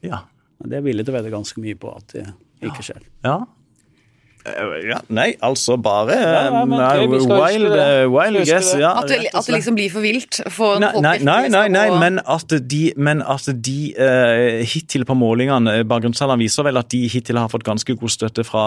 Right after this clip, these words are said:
Speaker 1: eh, mennesker som ikke stemte ved siste valg, og det er ganske skumle
Speaker 3: Ja, riktig.
Speaker 1: sympatisører å ha
Speaker 3: Det er
Speaker 1: fått plutselig stemmer
Speaker 3: ubehagelige
Speaker 1: ikke ved
Speaker 3: stemmer
Speaker 1: dette
Speaker 3: å ha.
Speaker 1: valget heller.
Speaker 3: Ja.
Speaker 1: Men altså, hvem vet? Flott, da har vi tre ulike alternativer der. Siste spørsmålet,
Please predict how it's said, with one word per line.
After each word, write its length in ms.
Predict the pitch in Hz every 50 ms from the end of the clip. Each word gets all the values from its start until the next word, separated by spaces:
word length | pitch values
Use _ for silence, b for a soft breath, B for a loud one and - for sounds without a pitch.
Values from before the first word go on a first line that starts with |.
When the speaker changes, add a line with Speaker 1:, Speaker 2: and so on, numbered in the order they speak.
| - - -
Speaker 1:
eh, 160 | - 117 113
mennesker 720 | 110 113 123 117 127 120 120 113 104 107 113 - 117 117 - 117
som 20 | 110 - _
ikke 240 | - - - - 120
stemte 320 | - - 104 101 104 - 110
ved 80 | 110
siste 240 | - 117 107 - -
valg, 240 | 113 120 127 117 - - _ _ _ _ _ -
og 220 | 64 62 - 107
det 160 | - 113 104
er 80 | 104 117
ganske 240 | - 110 113 - 127 117
skumle 240 | - 117 101 101 101
Speaker 3:
Ja, 140 | 104 107 101
riktig. 160 | 95 92 -
Speaker 1:
sympatisører 400 | 110 120 120 120 117 98 113 110
å 60 | 113 113
ha 40 | 113
Speaker 3:
Det 120 | 208 208
er 80 | 202 202
Speaker 1:
fått 220 | 196 190 185 185
plutselig 180 | 76 - - 208
stemmer 160 | 196 208 185
Speaker 3:
ubehagelige 160 | 151 151 165
Speaker 1:
ikke 0 |
ved 40 | - 202
Speaker 3:
stemmer 160 | 190 - 101
Speaker 1:
dette 160 | 101 - 151
Speaker 3:
å 60 | 110
ha. 60 | 104 98
Speaker 1:
valget 160 | 104 104 98 95
heller. 240 | 85 98 98 110
Speaker 3:
Ja. 0 | - 117
Speaker 1:
Men 200 | 127 143 151 - - -
altså, 260 | - - - 104 95 95 85
hvem 280 | 98 107 156 196 226 208
vet? 180 | 123 127 - - -
Flott, 320 | - - 202 233 - -
da 80 | 147 147
har 120 | 156 170
vi 80 | 156 156
tre 200 | - - 165 143
ulike 240 | 135 131 131 143 131
alternativer 460 | 135 135 135 135 131 127 131 131 127
der. 160 | 143 180 214 214 B B B B B B B B B B B
Siste 560 | - - - - - - 156 - - - - 151
spørsmålet, 680 | 156 - 151 147 - - 151 156 160 175 190 202 -